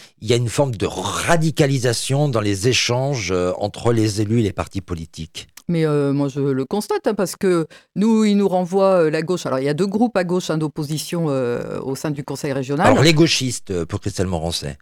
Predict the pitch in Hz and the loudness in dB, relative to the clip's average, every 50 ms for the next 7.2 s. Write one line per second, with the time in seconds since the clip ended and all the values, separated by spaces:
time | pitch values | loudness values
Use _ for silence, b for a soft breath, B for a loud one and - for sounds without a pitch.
0 | _ - 170 196 202 202 175 - 170 170 170 170 165 156 151 151 147 143 139 - | _ -2 0 2 4 4 2 2 2 2 4 4 4 4 4 4 4 2 2 2
1 | 170 190 226 240 226 208 202 196 196 - 185 190 190 - 175 170 170 180 185 208 | 2 2 4 4 4 2 2 0 0 -2 -2 -2 0 0 0 0 0 0 0 2
2 | 240 262 277 262 214 185 175 170 165 175 180 180 180 185 185 214 233 240 220 - | 2 2 2 4 4 4 2 2 2 0 0 2 2 4 4 4 4 2 2 2
3 | 175 175 165 180 180 180 170 - - 226 226 226 214 180 170 165 165 160 165 156 | 0 2 2 2 0 0 -2 0 0 2 2 4 4 4 4 4 4 4 2 0
4 | - - 220 233 247 226 - 185 170 170 160 - - 170 175 208 214 220 185 175 | 0 0 2 2 2 0 0 0 0 0 0 -2 -2 0 2 2 2 2 2 2
5 | 170 165 160 160 156 165 170 175 180 - 226 233 254 262 190 180 180 - - 202 | 2 2 2 2 2 2 0 0 0 2 2 2 2 2 0 0 0 0 0 0
6 | 190 196 196 185 - 175 160 - - 214 208 233 240 233 214 208 208 202 - 226 | 2 0 0 0 -2 -6 -4 0 2 4 4 6 6 6 6 4 4 4 2 2
7 | 208 180 180 170 | 2 2 0 0